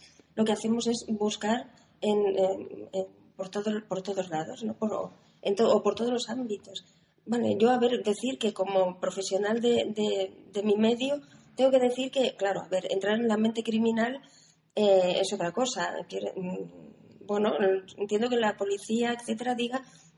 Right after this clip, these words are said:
que no hay secuestradores en serie, es su campo.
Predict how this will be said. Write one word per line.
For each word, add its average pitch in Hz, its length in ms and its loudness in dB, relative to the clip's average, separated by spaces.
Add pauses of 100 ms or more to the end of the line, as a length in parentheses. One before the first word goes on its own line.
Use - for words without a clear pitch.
que 202 160 6
no 202 160 6
hay 214 100 2
secuestradores 202 920 -4
en 196 100 -4
serie, 240 500 0
es 226 120 -2
su 202 120 -8
campo. 254 480 -2